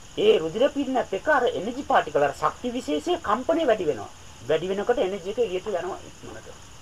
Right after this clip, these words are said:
වැඩි නම් බඩගිනි හැදෙනවා, කලාන්ත හැදෙනවා, තේට්ටු හැදෙනවා, රිදෙනවා, කැක්කුම් ඇති වෙනවා. ඒ වගේ ප්‍රශ්න ඇති වුණා තරහත් යනවා. තරහා යනවා නෙමෙයි යම් කිසි දෙයක් ඇයෙනකොට ඒකට හොරොත්තු දෙන ශක්තිය කයේ නැත්තම්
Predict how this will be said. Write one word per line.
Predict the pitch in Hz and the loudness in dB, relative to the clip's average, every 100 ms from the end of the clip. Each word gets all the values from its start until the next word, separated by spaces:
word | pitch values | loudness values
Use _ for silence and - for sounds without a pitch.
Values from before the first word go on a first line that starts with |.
| - - - - | -20 -20 -20 -8
වැඩි | 123 139 | -4 -2
නම් | 151 165 | 0 2
බඩගිනි | 143 139 143 139 | 2 2 -2 -4
හැදෙනවා, | 127 135 147 | -2 -4 -2
කලාන්ත | 147 143 143 143 | 0 2 2 -2
හැදෙනවා, | 139 135 135 165 - - - | -4 -4 -6 -8 -10 -16 -4
තේට්ටු | 156 156 151 147 | 6 6 6 2
හැදෙනවා, | 139 139 143 | 0 0 -4
රිදෙනවා, | 143 143 147 139 151 | -6 0 0 2 0
කැක්කුම් | 147 123 - 151 | 0 0 -2 -2
ඇති | 139 131 131 | -2 -4 -4
වෙනවා. | 127 131 - - - | -4 -4 -8 -14 -14
ඒ | - 147 | -6 -2
වගේ | 143 170 | -2 -2
ප්‍රශ්න | 214 147 - | -6 -6 -6
ඇති | 151 147 | -8 -6
වුණා | 185 - | -4 -2
තරහත් | 135 156 175 - | 2 2 2 -2
යනවා. | 113 82 - - - - - - - - - - - - - - | -2 -6 -12 -18 -20 -20 -20 -20 -20 -20 -20 -20 -18 -18 -18 -16
තරහා | - 139 165 170 | -4 2 6 6
යනවා | 143 160 240 | 6 8 8
නෙමෙයි | 285 160 151 311 - - - - - - - - - - | 8 2 -2 -4 -10 -18 -18 -18 -20 -20 -20 -20 -18 0
යම් | 147 165 | 2 2
කිසි | 220 214 | -4 4
දෙයක් | 226 190 | 6 8
ඇයෙනකොට | 151 185 208 233 311 | 6 6 4 2 4
ඒකට | 220 190 233 269 | 4 4 4 4
හොරොත්තු | 214 190 226 226 | 4 4 4 4
දෙන | 226 254 | 2 2
ශක්තිය | 208 185 - 226 254 | 2 2 2 2 4
කයේ | 202 185 170 | 4 4 2
නැත්තම් | 170 - 285 349 | -2 4 6 6